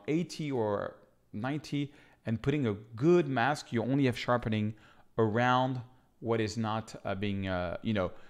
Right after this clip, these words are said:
just on the edges and not on the sky. Then what I'm gonna do is I'm gonna, yeah, there was a sensor that's there. Okay, I took care of that. Then I'm ready to go into Photoshop Beta.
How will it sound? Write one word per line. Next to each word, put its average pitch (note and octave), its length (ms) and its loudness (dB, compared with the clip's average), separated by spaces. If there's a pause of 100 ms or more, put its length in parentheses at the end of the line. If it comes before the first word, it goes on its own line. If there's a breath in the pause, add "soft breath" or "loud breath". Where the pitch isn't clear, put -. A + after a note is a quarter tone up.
(260 soft breath)
just C3 300 2
on A2+ 100 2
the G#2+ 140 -2
edges G2+ 380 -4
and G2+ 240 -2
not B2 180 6
on A2 160 4
the G2+ 60 0
sky. - 320 -6 (440 soft breath)
Then E3 340 2
what E3+ 120 4
I'm D3 80 0
gonna A#2+ 160 0
do G#2 320 -4 (140)
is G#2 160 -4
I'm A#2 140 2
gonna, G#2 360 2 (120)
yeah, G2+ 220 -4 (160)
there G#2 120 -4
was G2 120 -2
a F#2+ 60 -6
sensor B2 380 -6
that's A#2 200 -2
there. A#2+ 200 -2
Okay, G2+ 220 -8
I F#2 40 -4
took F#2 180 -10
care F#2+ 180 -6
of F2+ 120 -4
that. C3 320 2 (380 loud breath)
Then C#3 200 4
I'm D3 160 4
ready D3+ 320 4
to D3 120 -6
go A#2+ 420 4 (380)
into A#2 640 0 (960)
Photoshop C3+ 560 4 (200)
Beta. A2+ 380 4